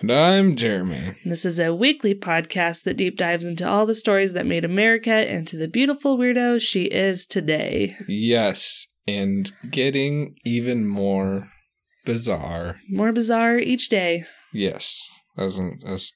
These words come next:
Speaker 1: yep.
Speaker 2: Yeah. We watched the debate last night. From when we're recording this,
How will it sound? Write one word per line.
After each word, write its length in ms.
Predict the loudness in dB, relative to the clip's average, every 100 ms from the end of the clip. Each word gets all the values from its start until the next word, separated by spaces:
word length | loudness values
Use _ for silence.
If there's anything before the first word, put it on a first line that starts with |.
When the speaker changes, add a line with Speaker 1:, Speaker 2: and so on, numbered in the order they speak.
| -6
Speaker 1:
yep. 160 | -8 -8 -18 _ -20 -20 -6
Speaker 2:
Yeah. 300 | -4 -2 -4 -6 _ _ -20 -2
We 160 | 2 4
watched 320 | 2 0 0
the 240 | 4 4
debate 500 | 2 0 2 2 -2
last 300 | -2 -2 -2
night. 380 | -2 -2 -2 -6 -16 _ _ _ _ _ _ _
From 160 | -6 -4
when 180 | -2
we're 100 | -2
recording 460 | -4 -2 -2 -2 -2
this, 440 | -4 -4 -4 -8